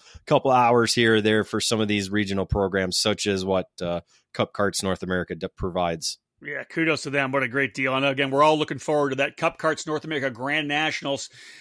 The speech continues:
Speaker 2: Uh, they're expecting potentially, uh, over two hundred, potentially two fifty. I know a lot of, uh,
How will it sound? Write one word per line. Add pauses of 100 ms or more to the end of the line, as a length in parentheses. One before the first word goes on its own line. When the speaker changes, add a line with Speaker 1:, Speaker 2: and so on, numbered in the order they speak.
(100)
Speaker 2:
Uh,
they're (260)
expecting
potentially,
uh,
over
two
hundred,
potentially
two
fifty.
I
know
a
lot
of,
uh,